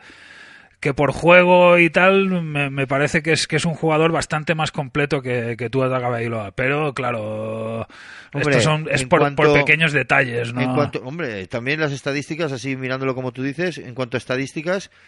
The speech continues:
Speaker 2: tiene más touchdowns, tiene más yardas de pase, aunque también tiene más intercepciones.
Speaker 1: Claro, que también estamos comparando a dos tíos que, que tampoco están jugando en el mismo equipo.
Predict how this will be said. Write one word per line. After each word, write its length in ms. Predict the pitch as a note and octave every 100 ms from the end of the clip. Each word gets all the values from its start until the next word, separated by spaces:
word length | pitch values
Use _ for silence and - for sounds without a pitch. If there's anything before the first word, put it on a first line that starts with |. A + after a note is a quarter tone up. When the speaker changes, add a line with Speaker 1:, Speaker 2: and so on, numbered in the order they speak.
| _ _
Speaker 2:
tiene 420 | - D3 B2 G2 -
más 340 | A#2 B2+ C#3 -
touchdowns, 800 | D3+ C#3+ D#3+ F3 F#3+ F3 - - _
tiene 420 | - C#3 B2 A2 -
más 420 | A#2 B2 C#3+ A#2+
yardas 320 | C3 B2+ B2
de 100 | A#2
pase, 340 | A#2+ C#3+ E3 -
aunque 240 | B2+ A#2
también 260 | A#2+ A#2 C3
tiene 200 | C3+ B2+
más 160 | B2 B2+
intercepciones. 600 | A2 F2 F#2 C3 G2 C2 - - _ -
Speaker 1:
Claro, 400 | C3+ C#3+ C#3 A#2+
que 200 | C3 B2+
también 460 | C3+ D3 D3+ D#3+
estamos 360 | C3 - D3 -
comparando 480 | D#3+ C#3+ D#3 D#3 D3+
a 20 |
dos 220 | D3+ -
tíos 220 | E3 F3
que, 220 | - C#3 A2+
que 160 | B2+
tampoco 340 | B2+ B2 C3+ E3
están 220 | E3+ D3
jugando 320 | C#3+ C#3+ C#3
en 60 | C3+
el 100 | C3+
mismo 260 | C3 A#2 A2+
equipo. 920 | E3+ D#3 B2 A2+ A2+ A2+ A2+ A2+